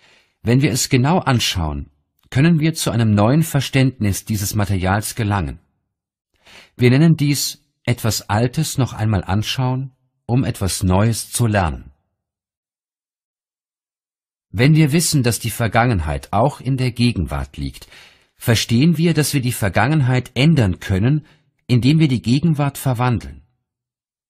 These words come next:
Die Geister der Vergangenheit, die uns bis in die Gegenwart hinein verfolgen, gehören auch in den gegenwärtigen Augenblick.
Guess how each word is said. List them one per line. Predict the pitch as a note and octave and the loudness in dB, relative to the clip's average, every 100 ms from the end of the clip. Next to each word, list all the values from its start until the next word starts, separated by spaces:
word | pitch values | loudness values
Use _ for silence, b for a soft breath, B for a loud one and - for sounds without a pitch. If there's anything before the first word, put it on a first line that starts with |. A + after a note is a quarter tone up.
| _ _ - | _ _ -12
Die | D#2 | -2
Geister | G2+ C3+ - D#3 | 2 2 2 0
der | B2 | 0
Vergangenheit, | - A2+ G2+ A#2+ D3 G#2 F2 D#2+ - - _ _ _ _ | 0 -2 2 2 2 2 0 -2 -6 -20 _ _ _ _
die | D#2+ | -6
uns | D#2+ - | -6 -2
bis | A#2 - | -2 0
in | A#2 | 0
die | G2+ | -2
Gegenwart | F#2+ C3+ C3+ G#2+ G2+ | 0 0 2 2 2
hinein | A2 G2 G2+ | 0 0 0
verfolgen, | G#2 F2+ B2 D3 D3 E2 B B B | -2 -4 -2 0 0 -4 B B B
gehören | - A2+ D3 D3 | 0 4 4 2
auch | A2+ C#3+ F3 | 2 2 2
in | D#3 | 0
den | C#3 B2+ | 2 0
gegenwärtigen | G#2 D3 E3+ C3 A#2+ C3 - - | 2 0 0 0 -2 -2 -4 -4
Augenblick. | A#2+ C#3 C#3 B2 F#2+ - | -4 -4 -4 -6 -10 -12